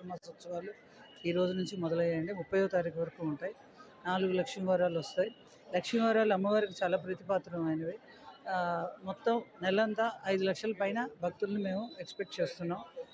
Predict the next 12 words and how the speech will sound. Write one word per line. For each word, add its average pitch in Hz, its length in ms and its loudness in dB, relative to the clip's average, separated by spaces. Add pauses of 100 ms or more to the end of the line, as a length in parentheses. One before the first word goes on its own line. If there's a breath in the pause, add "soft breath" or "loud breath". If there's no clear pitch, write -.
(200)
గురువారాలు 208 440 6
అయితే 202 200 2
ఐదు 190 180 2
వేల 185 180 4
మంది, 190 240 -4
కొత్త - 480 -12
రోజుల్లో 180 360 0
అయితే 180 160 2
రెండు 180 200 -2
వేల 175 180 2
మంది 180 220 -8
అనుకుంటున్నాం. 170 480 -8